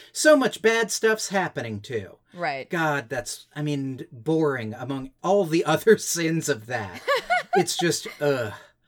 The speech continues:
Speaker 1: And it sucks. I mean, it just sucks. Like you, I kind of have talked myself into hating this movie more and more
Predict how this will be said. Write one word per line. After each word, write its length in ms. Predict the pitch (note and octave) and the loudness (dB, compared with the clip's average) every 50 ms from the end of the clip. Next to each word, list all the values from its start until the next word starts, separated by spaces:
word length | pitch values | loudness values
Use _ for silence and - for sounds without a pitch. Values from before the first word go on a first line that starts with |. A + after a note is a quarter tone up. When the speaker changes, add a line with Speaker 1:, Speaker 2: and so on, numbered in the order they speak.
| _ _ _ - | _ _ _ -4
Speaker 1:
And 580 | D3+ D3 D3 C#3+ C#3+ C#3+ D3 C#3 C3+ C#3+ D3+ _ _ _ | -2 -2 0 0 -2 -4 -4 -6 -6 -8 -10 _ _ _
it 320 | - F3+ E3+ F3+ F#3+ - _ _ _ _ _ _ _ _ _ _ _ _ _ _ _ - | -4 -2 -2 -2 -4 -8 _ _ _ _ _ _ _ _ _ _ _ _ _ _ _ -14
sucks. 640 | - - B2+ A2+ G#2+ G2+ G2+ - - - - - - | -12 -10 -8 -8 -10 -10 -12 -12 -12 -12 -12 -12 -8
I 60 | E3+ | -6
mean, 160 | F3 F#3+ F#3 F3+ | -4 -4 -2 -4
it 100 | F3+ - | -4 -4
just 220 | - - - - | -4 -6 -6 -6
sucks. 400 | - B2+ A2 A2 A2 - - - | -6 -6 -8 -8 -8 -10 -12 -8
Like 220 | F3 F3 F3 E3+ C#3 | -6 -6 -6 -4 -6
you, 320 | B2+ B2+ C3 C3 B2+ B2 | -6 -6 -6 -6 -6 -8
I 160 | - A2 A#2 | -8 -10 -10
kind 240 | A2+ - C#3+ C#3 C3 | -10 -8 -6 -6 -6
of 80 | B2 A2+ | -6 -8
have 140 | A#2 G#2+ - | -10 -12 -10
talked 280 | - B2 A#2 A2+ - | -8 -8 -8 -8 -8
myself 380 | C#3+ A#2+ - - B2+ A#2 G#2+ - | -10 -10 -8 -6 -6 -6 -6 -8
into 380 | B2 A#2+ A2 - A#2+ A#2+ A2 _ _ - - | -12 -12 -12 -14 -14 -16 -16 _ _ -20 -14
hating 400 | A2 - D3+ C#3 C3+ B2+ C3 B2 | -10 -6 -6 -6 -6 -8 -10 -12
this 180 | A2+ A2 - | -12 -12 -12
movie 240 | C3+ A#2+ A2+ A#2+ A#2+ | -14 -14 -14 -14 -14
more 220 | A#2 A2+ A2 A2 | -14 -12 -12 -12
and 100 | A2 G#2+ | -12 -12
more 380 | G#2+ A2+ A#2 A#2 A2+ G#2+ - | -12 -12 -12 -12 -12 -14 -14